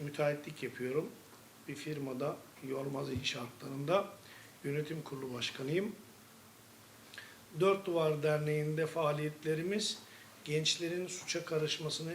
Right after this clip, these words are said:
engellemeye çalışıyoruz. Bizim yaptığımız hataları başka gençler, vatan evlatları yapmasın, yaşamasınlar istiyoruz. Çünkü gençlerle ilgili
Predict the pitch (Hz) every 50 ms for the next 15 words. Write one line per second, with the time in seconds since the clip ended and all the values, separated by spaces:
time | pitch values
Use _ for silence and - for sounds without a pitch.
0 | 170 - 151 147 139 143 139 135 135 139 143 143 143 151 151 - 147 123 117 -
1 | - - 135 135 139 170 - - - - - - - - - - - - - -
2 | - 156 165 165 190 190 180 170 160 156 156 - 160 156 160 160 - - 147 147
3 | - 147 143 139 143 156 160 170 156 147 147 143 - - 160 147 139 143 139 131
4 | - - 156 151 160 156 143 139 135 139 160 156 156 151 143 139 143 143 143 139
5 | 135 143 143 143 147 151 151 - - 143 139 127 - 160 170 170 160 147 - -
6 | 165 156 139 117 - - 139 131 127 127 123 120 - - 127 131 139 175 202 -
7 | - - - - - - - - - - - - - - 165 151 - - 151 143
8 | 143 143 143 143 - - 170 165 156 151 151 151 147 147 147 143 143 170 185 -